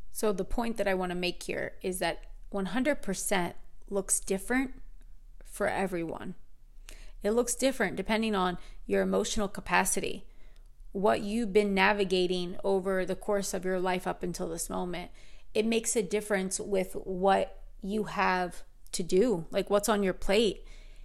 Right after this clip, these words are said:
It depends on what your body's operating like, what your mental bandwidth is like. All of these things matter, and I feel like what we can do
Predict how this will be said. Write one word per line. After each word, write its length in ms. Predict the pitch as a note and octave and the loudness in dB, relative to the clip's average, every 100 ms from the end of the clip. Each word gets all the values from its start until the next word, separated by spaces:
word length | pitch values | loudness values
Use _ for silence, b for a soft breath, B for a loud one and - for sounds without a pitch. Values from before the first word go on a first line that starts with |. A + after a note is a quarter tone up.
| b - | b -4
It 100 | G#3+ | 2
depends 420 | A#3 A3 A3+ C4 | 4 6 4 4
on 220 | C4 G3+ F#3 | 4 4 6
what 320 | G#3+ - - - - - | 4 4 -4 -10 -8 -8
your 200 | G#3+ A3 | 0 0
body's 460 | F#3+ F#3 G#3+ B3 F3+ | 2 4 4 4 2
operating 600 | E3 - D#3 - - - | 2 2 0 0 -2 -4
like, 480 | - - - - - - - - - - - - - - - | -6 -8 -10 -6 -6 -6 -12 -14 -16 -16 -14 -16 -16 -18 -2
what 260 | G#3 G#3 | 0 2
your 80 | A3+ | 2
mental 400 | G3 G3 A3+ A3 | 4 2 2 0
bandwidth 480 | F3 F3+ F3+ F3 - | 0 0 0 -2 -2
is 200 | D3 F3 | -4 -2
like. 360 | - - - - b b b b - | -4 -4 -6 -12 b b b b 6
All 240 | G#3+ C4 | 8 10
of 160 | D#4 B3 | 8 6
these 260 | A3+ A3 - | 2 2 2
things 320 | G#3 F#3+ F3 | 2 2 0
matter, 320 | F3+ F3+ F3 | 2 2 2
and 220 | E3 D3 | -2 -2
I 80 | F#3 | -4
feel 240 | F#3 A3 | -2 0
like 220 | A3+ G#3 G3+ | 2 0 0
what 340 | F#3+ F#3 - - - - - - - - - - - | -2 -2 -4 -14 -16 -14 -12 -12 -12 -12 -16 -16 -8
we 140 | A3 | -4
can 280 | A3+ A3 G3 | -2 0 0
do 580 | F#3 A#3+ G#3+ F3 E3+ F3+ | 2 4 4 4 0 -4